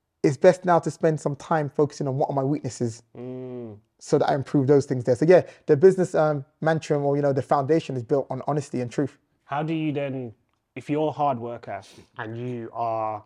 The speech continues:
Speaker 2: you know, you want your business to succeed and those types of things, how do you balance that between business and family? Because now in, in the midst of you being a barber, you,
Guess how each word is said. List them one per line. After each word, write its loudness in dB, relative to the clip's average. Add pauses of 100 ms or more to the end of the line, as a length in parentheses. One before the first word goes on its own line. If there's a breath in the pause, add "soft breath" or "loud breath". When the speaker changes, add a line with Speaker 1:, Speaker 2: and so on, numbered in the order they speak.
(120)
Speaker 2:
you -10
know, -12
you -12
want -10
your -8
business -8
to -14
succeed -14
and -16
those -12
types -16
of -20
things, -18
how -12
do -6
you -4
balance -12
that -14
between -14 (380)
business -10 (720)
and -16
family? -14 (840)
Because -8
now -8 (560)
in, -2
in -2
the -2
midst -4
of -6
you -2
being -4
a -12
barber, -8 (480)
you, -10